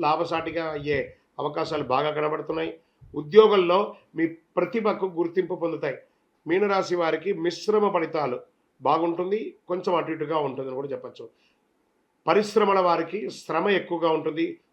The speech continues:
దూర ప్రయాణాలు వాయిదా వేయడం మంచిది. మీకు పేరు, డబ్బు వచ్చే, రెండింటిని సంపాదించే ప్రాజెక్టులో చేరండి, కానీ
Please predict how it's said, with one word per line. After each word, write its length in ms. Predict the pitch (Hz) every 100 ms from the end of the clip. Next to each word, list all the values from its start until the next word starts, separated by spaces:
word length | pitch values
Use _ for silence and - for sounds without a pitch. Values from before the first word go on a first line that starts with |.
| -
దూర 260 | 135 185 208
ప్రయాణాలు 640 | 202 190 180 170 160 165
వాయిదా 460 | 190 156 165 180 175
వేయడం 300 | 160 151 165
మంచిది. 500 | 147 143 147 151 165 _ _ _ _ _ _ -
మీకు 180 | 151 151
పేరు, 460 | - 165 190 196
డబ్బు 340 | 196 185 190 175 170
వచ్చే, 240 | 170 165
రెండింటిని 520 | 147 175 185 185 180
సంపాదించే 600 | 165 160 170 156 156 151 127 - _ _
ప్రాజెక్టులో 540 | 156 156 156 170 165 160
చేరండి, 340 | 156 147 143
కానీ 360 | 139 147 165